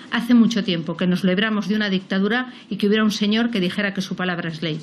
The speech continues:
La ley es lo que dictan los parlamentos respetando las normas democráticas y la ley es lo que aplican los tribunales y lo que cumplen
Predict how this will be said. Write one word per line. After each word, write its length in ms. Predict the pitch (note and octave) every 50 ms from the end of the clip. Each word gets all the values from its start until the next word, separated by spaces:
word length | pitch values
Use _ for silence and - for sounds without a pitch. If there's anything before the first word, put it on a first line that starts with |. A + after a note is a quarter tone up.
| - - - - - -
La 180 | - G3+ G3 G3
ley 380 | G#3+ A#3+ C#4+ D#4 D#4+ E4 - - - - - - - -
es 280 | - B3 B3 B3 - -
lo 200 | A3 G3+ G3 -
que 100 | F#3 F3+
dictan 460 | A3+ A3+ A#3 - C4 B3 C4 C4+ - - - - - - - - - - -
los 160 | G3+ F#3+ -
parlamentos 840 | - A2+ G#2 F#2+ G2 G2 A3+ C4 D#4 D#4+ D#4+ - F4 F4 - - - - -
respetando 460 | G#3 - - G#3 G3 A3+ A#3 B3 B3+
las 180 | A#3+ A3 - A3+
normas 240 | G#3+ G#3+ A3+ G#3
democráticas 680 | G3+ G3 F#3+ F3 - F#3 E3+ E3 E3+ D#3+ E3+ D#3+ D#3+ - -
y 60 | A#3+
la 120 | G3+ F#3+
ley 260 | G3+ A3+ B3 C#4+ C#4+ -
es 120 | A3+ G3+ -
lo 80 | G3+
que 100 | F#3+ G3+
aplican 340 | F#3+ F#3+ G3 F#3+ F#3+ F#3 F3+
los 140 | F3 E3+ -
tribunales 520 | - F3+ F3 F#3 G3+ A3 A#3+ C#4 D4 C#4+ - -
y 80 | G#3
lo 100 | F#3 F3
que 140 | F3 F3+ E3+
cumplen 400 | - G#3+ G3 F#3+ G#3 A3 A#3